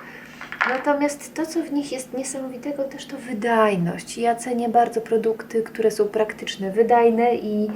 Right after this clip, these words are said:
i rzeczywiście starczają na,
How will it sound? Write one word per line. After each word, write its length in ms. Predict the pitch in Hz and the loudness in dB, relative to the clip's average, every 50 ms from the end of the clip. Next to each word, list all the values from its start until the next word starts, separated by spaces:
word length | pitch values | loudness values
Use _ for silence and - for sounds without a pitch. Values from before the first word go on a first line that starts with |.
| 214 - - - - - - - - - - - | -6 -10 -10 -10 -10 -12 -14 -14 -16 -20 -14 -8
i 100 | - 254 | -4 0
rzeczywiście 1000 | 233 247 226 226 - 226 214 214 240 240 - - - - - 233 214 208 214 220 | 2 2 2 2 2 0 0 0 -2 -4 -6 -6 -4 0 2 4 4 6 4 2
starczają 680 | 220 - - 226 220 220 - - 226 220 214 214 208 208 | 2 -2 -4 -4 -4 -4 -4 -4 0 2 4 4 4 4
na, 300 | 202 202 208 208 202 208 | 4 4 4 4 2 0